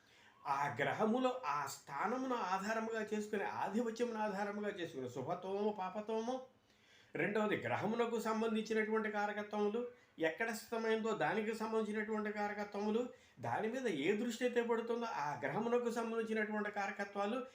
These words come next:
ఇన్నింటి మీద ఆధారపడి ఒక్క శని మహాదశ ఉంటుంది. శని మహాదశకు సంబంధించినటువంటి ఈ ఉదాహరణ ఇక్కడ ఈ,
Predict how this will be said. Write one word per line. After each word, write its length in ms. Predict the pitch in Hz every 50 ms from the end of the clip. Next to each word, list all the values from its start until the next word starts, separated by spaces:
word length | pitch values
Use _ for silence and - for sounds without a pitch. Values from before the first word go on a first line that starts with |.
| - _ -
ఇన్నింటి 520 | 220 226 233 233 226 233 240 240 240 302
మీద 200 | 294 302 294 277
ఆధారపడి 840 | 240 220 214 190 196 202 196 190 - 190 202 233 208 175 165 156 - - _ _ _
ఒక్క 240 | 165 165 - - 165
శని 220 | - 196 190 233
మహాదశ 500 | 247 - 170 147 135 131 131 160 196 -
ఉంటుంది. 380 | 208 165 139 127 135 127 107 101 - - _ _ _ _ _ _ _ _ _ _ _ _ _ _ - - - _ _
శని 240 | - - 170 170 233
మహాదశకు 680 | 254 262 254 247 262 269 262 262 269 262 262 254 254 247
సంబంధించినటువంటి 1120 | 247 247 240 240 247 247 233 214 240 240 240 233 240 247 247 247 240 247 240 233 - - - - - - -
ఈ 200 | 208 196 196 190
ఉదాహరణ 500 | 185 190 202 202 233 240 233 226 226 220
ఇక్కడ 220 | 220 - 233 214
ఈ, 300 | 214 208 196 196 196 196